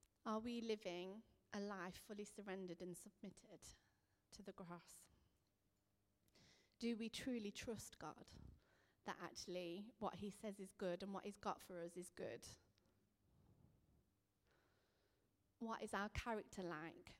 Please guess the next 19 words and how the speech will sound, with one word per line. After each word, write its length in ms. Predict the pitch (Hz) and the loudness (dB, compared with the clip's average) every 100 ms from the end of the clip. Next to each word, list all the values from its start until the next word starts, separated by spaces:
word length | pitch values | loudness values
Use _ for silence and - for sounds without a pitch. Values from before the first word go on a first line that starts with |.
| 240 | 2
What 180 | 226 - | 4 4
fruit 340 | - 269 262 - | 0 0 0 -2
do 100 | 196 | -2
we 100 | 190 - | -2 -2
have 380 | 202 165 170 214 - - _ _ _ - | -4 -4 -6 -10 -14 -20 _ _ _ -6
from 180 | 208 196 | -4 0
what 160 | 175 - | -2 0
we 140 | 180 | 0
are 60 | 180 | 0
doing? 400 | 175 117 147 196 - - - - - - - _ _ _ _ _ _ _ _ _ _ _ _ _ _ - - - - - - - _ _ _ - - - - - _ _ _ _ _ _ _ _ _ 214 | -2 -4 -8 -10 -14 -20 -20 -20 -20 -20 -20 _ _ _ _ _ _ _ _ _ _ _ _ _ _ -20 -20 -20 -20 -20 -20 -20 _ _ _ -20 -20 -20 -20 -20 _ _ _ _ _ _ _ _ _ -2
I 80 | 190 | 0
can 200 | - 247 | 4 6
always 240 | 240 220 | 6 4
remember 260 | 240 214 208 | 0 -6 -4
when 140 | 190 185 | -4 -2
I 80 | |
was 140 | 185 202 | -4 -6
a 40 | |
teenager, 580 | - - 226 180 185 | -8 -4 -2 0 0